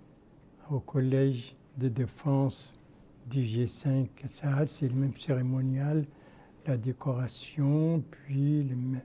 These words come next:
le certificat et poignée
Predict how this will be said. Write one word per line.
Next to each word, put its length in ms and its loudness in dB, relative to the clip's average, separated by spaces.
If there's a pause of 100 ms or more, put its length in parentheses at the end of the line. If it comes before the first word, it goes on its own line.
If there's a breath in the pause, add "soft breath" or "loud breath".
(1080 loud breath)
le 100 -2
certificat 1300 -2 (760)
et 220 4 (1700)
poignée 460 4